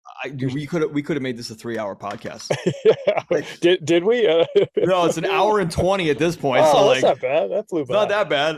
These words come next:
Speaker 2: Yeah.
Speaker 1: Um, <laughs> my team is like, "Don't go over, don't go over forty-five minutes." And
Speaker 2: <laughs>
Speaker 1: whatever. Having a good conversation is great. So,
Speaker 2: Yeah.
Speaker 1: look, we'll wrap it up here, bro.
Speaker 2: Cool.
Speaker 1: Like, really appreciate your knowledge, your, your
Speaker 2: Yeah.
Speaker 1: commitment to the,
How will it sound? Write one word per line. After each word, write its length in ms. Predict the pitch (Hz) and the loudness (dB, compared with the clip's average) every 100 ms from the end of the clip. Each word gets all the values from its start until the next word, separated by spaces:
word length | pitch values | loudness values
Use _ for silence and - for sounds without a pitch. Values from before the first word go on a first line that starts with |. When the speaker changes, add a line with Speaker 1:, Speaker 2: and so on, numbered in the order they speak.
| - | -6
Speaker 2:
Yeah. 220 | 143 139 135 | -2 0 0
Speaker 1:
Um, 220 | 127 120 - - - - | -2 -8 -18 -20 -14 -10
<laughs> 300 | - _ - | -10 _ -4
my 140 | 180 | -4
team 260 | 175 208 202 | -2 -2 -2
is 120 | 165 | -2
like, 200 | 151 139 | -2 -2
"Don't 200 | 165 202 | -2 0
go 260 | 226 220 214 | 2 4 4
over, 420 | 190 185 165 139 _ _ - | 4 4 2 -2 _ _ -4
don't 160 | 202 | -2
go 160 | 202 208 | 0 0
over 160 | 196 185 | 0 -2
forty-five 480 | 170 170 151 139 | -2 -2 -2 -2
minutes." 360 | 131 127 107 - | -2 -6 -10 -14
And 220 | 120 110 - _ - | -14 -14 -16 _ -12
Speaker 2:
<laughs> 80 | - - - - _ _ | -12 -16 -20 -20 _ _
Speaker 1:
whatever. 280 | 339 190 - - - - | -6 -6 -12 -12 -14 -6
Having 200 | 262 320 | -4 0
a 20 | 320 | 0
good 140 | 339 | 0
conversation 600 | 277 285 220 285 302 170 | 0 -2 -4 -6 -6 -8
is 120 | 139 | -8
great. 340 | - 240 175 - - _ | -2 0 0 -4 -16 _
So, 280 | - 185 - | 0 2 2
Speaker 2:
Yeah. 60 | - - 175 | -4 -10 -4
Speaker 1:
look, 140 | 151 | -4
we'll 200 | 147 156 | -2 0
wrap 280 | 165 202 214 | 2 0 2
it 60 | 196 | 0
up 160 | 180 | 2
here, 320 | 160 143 139 | 2 2 2
bro. 400 | 135 - 151 139 117 _ | -2 -4 -2 -2 -4 _
Speaker 2:
Cool. 120 | 101 95 | -10 -6
Speaker 1:
Like, 200 | 131 - 139 | -6 -8 -6
really 200 | 139 170 | 0 0
appreciate 360 | 151 147 143 139 | 0 -2 -2 -4
your 100 | 123 | -6
knowledge, 500 | 117 123 123 120 110 | -4 -2 0 -2 -4
your, 260 | 123 123 - | -4 -4 -6
your 120 | 120 | -10
Speaker 2:
Yeah. 60 | - | -8
Speaker 1:
commitment 560 | 127 147 147 135 139 - | -4 -4 -2 -4 -4 -8
to 420 | 127 120 120 120 123 | -4 -4 -4 -8 -8
the, 240 | 127 | -8